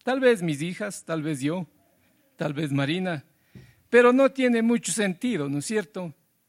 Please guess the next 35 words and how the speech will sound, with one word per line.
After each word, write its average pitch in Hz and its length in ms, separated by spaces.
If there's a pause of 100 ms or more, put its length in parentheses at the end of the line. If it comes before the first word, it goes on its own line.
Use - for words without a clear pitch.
(160)
Pero 190 220
del 175 180
arca 233 400
de 185 140
Noé 202 480 (680)
sí 240 380
hay 151 160
que 147 140
acordarse. 135 720 (680)
¿Quién 220 240
hay 226 160
aquí 220 260
que - 180
no 214 140
haya 208 180
escuchado 214 520
esa 202 220
historia? 185 520 (1080)
El 196 160
arca 240 340
de 208 100
Noé 233 360
tiene 233 300
un 202 100
significado 220 1040 (160)
muy 254 480
grande 214 560 (180)
en 185 220
la 185 80
vida 202 320
del 160 420
ser 190 300
humano 202 420
y 202 220
especialmente 233 1040